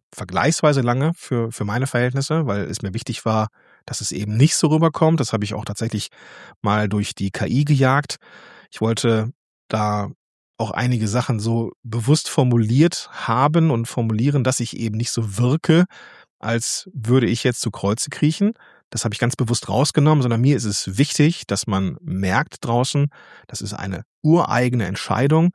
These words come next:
die gereift ist und Stand heute auch die richtige ist. Ob sie in einem Jahr noch für mich die richtige ist, das werden wir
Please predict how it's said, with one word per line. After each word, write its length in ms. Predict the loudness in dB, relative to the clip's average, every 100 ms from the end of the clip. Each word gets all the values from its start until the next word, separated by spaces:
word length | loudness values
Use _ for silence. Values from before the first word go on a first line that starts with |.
| _ _ _ -6
die 100 | -4
gereift 600 | -4 -4 -4 -2 -2 -4
ist 380 | 0 0 -2 -10 -14 _ _
und 360 | 2 2 0 -10 _ _ _ _ _ _ _ -12
Stand 340 | -2 0 0
heute 340 | -4 0 0 0 _ _
auch 140 | -4 0
die 120 | 2
richtige 400 | 2 2 -2 -4
ist. 300 | -6 -10 -12 _ _ _
Ob 140 | -4 0
sie 240 | 0 0
in 300 | 0 -2 -2 -8 _ _ -8
einem 260 | -4 -2
Jahr 320 | -2 0 2 2
noch 140 | 2
für 120 | 0
mich 120 | -4
die 120 | -2 -4
richtige 360 | -2 -2 0
ist, 220 | 0 -4 -14 _ _ -2
das 300 | -2 0 0
werden 320 | 0 2 2
wir 240 | 2 2